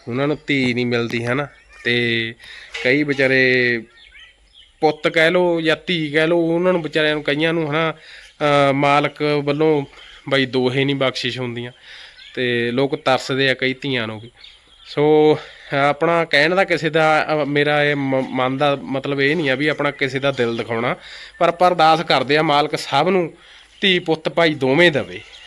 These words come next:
ਹਨਾ, ਤੇ ਕੁੱਖ ਹਰੇਕ ਦੀ ਸੁਲੱਖਣੀ ਹੋਵੇ ਜੀ। ਸੋ ਹਰੇਕ ਵਾਸਤੇ ਅਰਦਾਸ ਆ ਬਾਈ ਆਪਣੀ ਤਾਂ, ਹਨਾ।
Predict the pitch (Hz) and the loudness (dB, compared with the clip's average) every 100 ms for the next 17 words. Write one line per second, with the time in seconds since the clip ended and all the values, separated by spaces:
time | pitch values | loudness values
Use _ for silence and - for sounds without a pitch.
0 | - 123 156 147 - - - - - - | -6 -2 -2 -4 -20 -20 -20 -20 -12 -4
1 | 131 131 127 127 127 160 156 156 147 151 | 0 2 2 2 0 -2 0 -2 2 0
2 | 175 180 - 131 - 123 110 101 90 85 | 0 -4 -2 -4 -2 -4 -2 -6 -6 -10
3 | 82 - - _ _ - 131 143 147 135 | -14 -18 -20 _ _ -12 -4 -2 -2 -2
4 | - - - 117 127 151 170 170 151 - | -8 -20 -20 -8 -2 0 0 0 0 0
5 | 147 123 117 110 113 107 113 110 104 101 | -2 0 -2 -2 -6 -6 -6 -6 -10 -10
6 | 101 101 120 | -10 -6 -8